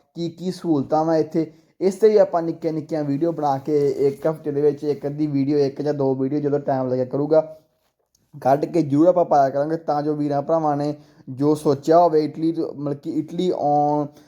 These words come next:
ਜਦੋਂ ਆਪਾਂ ਇੰਡੀਆ ਸੋਚਦੇ ਕੁਛ ਹੋਰ ਸੋਚਦੇ, ਵੀਰ ਭਰਾ ਬਾਅਦ ਇੱਥੇ ਆ ਕੇ ਕੁਛ ਹੋਰ ਨਿਕਲਦਾ ਵਾ। ਇਸ ਕਰਕੇ ਜੇਕਰ ਆਪਾਂ ਵੀਡੀਓ ਪਾਇਆ ਕਰਾਂਗੇ ਇੱਦਾਂ ਦੀਆਂ ਨਿੱਕੀਆਂ ਮੋਟੀਆਂ, ਤੇ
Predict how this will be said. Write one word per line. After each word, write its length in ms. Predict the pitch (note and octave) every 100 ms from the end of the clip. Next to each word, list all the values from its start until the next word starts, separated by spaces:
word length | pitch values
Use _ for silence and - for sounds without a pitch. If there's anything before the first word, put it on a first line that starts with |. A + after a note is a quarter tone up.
| _ -
ਜਦੋਂ 160 | D3+
ਆਪਾਂ 140 | D#3 E3+ D#3+
ਇੰਡੀਆ 300 | D#3+ F#3+ G#3
ਸੋਚਦੇ 380 | G3+ D#3+ D#3
ਕੁਛ 180 | E3+ E3+
ਹੋਰ 260 | D#3+ C#3+ E3+
ਸੋਚਦੇ, 380 | G3 E3+ E3 F3+
ਵੀਰ 220 | E3 E3
ਭਰਾ 160 | F3+ E3+
ਬਾਅਦ 280 | C#3 D3
ਇੱਥੇ 220 | D#3+ D#3 E3+
ਆ 120 | D3+
ਕੇ 60 |
ਕੁਛ 160 | C#3+ C#3+
ਹੋਰ 300 | B2+ A#2+ C#3+
ਨਿਕਲਦਾ 400 | D#3+ D#3 D#3 D#3+
ਵਾ। 100 | E3+
ਇਸ 240 | C#3 C#3+
ਕਰਕੇ 340 | - D3+ C#3+ D3+
ਜੇਕਰ 260 | C#3 C3+
ਆਪਾਂ 240 | C#3+ C#3+ D3
ਵੀਡੀਓ 320 | B2+ C#3 E3+
ਪਾਇਆ 240 | F3 D3
ਕਰਾਂਗੇ 360 | C3+ C#3+ D3 C#3+
ਇੱਦਾਂ 140 | C3+
ਦੀਆਂ 80 | C#3
ਨਿੱਕੀਆਂ 260 | C3+ B2+ C3
ਮੋਟੀਆਂ, 400 | C#3+ C#3 C#3 C3+ C3+ - - -
ਤੇ 280 | D3+ D3